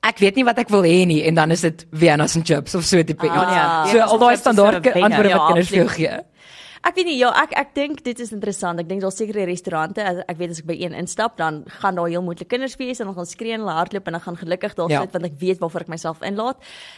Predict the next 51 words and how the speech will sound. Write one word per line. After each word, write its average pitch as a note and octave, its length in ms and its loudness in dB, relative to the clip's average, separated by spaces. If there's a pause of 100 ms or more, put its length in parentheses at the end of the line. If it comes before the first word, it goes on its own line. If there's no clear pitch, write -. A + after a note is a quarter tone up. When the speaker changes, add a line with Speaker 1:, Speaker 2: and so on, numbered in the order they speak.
(120)
Speaker 2:
Ek G#3+ 140 -4
is G#3 100 -6
nie A#3+ 100 -6
seker A#3 460 -2
dat F3+ 200 0
as F3 240 -4
ek, G3 400 -2
ek F3 100 -10
weet F#3+ 100 -8
nie G3+ 100 -6
hoeveel E3 240 -6
hulle E3+ 140 -4
betaal F#3+ 300 -2
het F3+ 140 -8
vir E3+ 120 -6
hulle D3+ 120 -8
ete D#3 200 -6
nie, F#3 120 -8
maar A3 160 -6
kom G#3+ 200 -8
ons G#3 220 -10
sê G3+ 100 -4
nou F#3 100 -6
maar E3+ 300 0
ek F3 100 -10
betaal E3+ 420 -4
duisend E3 360 -4
rand E3 160 -6
'n F3 40 -16
bord D3 300 -10
kos. C#4+ 300 -4 (420)
Nie F#3+ 200 -2
dat F3 120 -4
ek F3 160 -12
doen A#3 120 -2
nie, C#4+ 120 -4
maar G#3+ 220 -6 (120)
kom A3+ 120 -8
ons G#3+ 80 -6
sê G#3+ 80 -4
dit F#3+ 140 -8
is G#3 80 -6
die A3+ 100 -8
geval, A3 260 -4 (260)
is - 100 -12
ek C#4 160 -2
ook C4+ 120 -10
nie C4 80 -4
seker G#3+ 340 -6
ek F3+ 200 -6
wil F3+ 280 -2